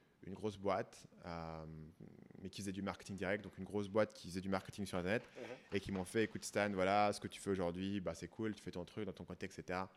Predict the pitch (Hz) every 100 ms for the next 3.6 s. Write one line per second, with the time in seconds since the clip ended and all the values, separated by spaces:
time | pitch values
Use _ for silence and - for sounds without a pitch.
0 | - 123 123 - - 82 82 78 82 87
1 | 101 113 104 95 98 110 131 - _ 98
2 | 101 98 98 90 92 95 107 - _ _
3 | _ 80 87 80 82 80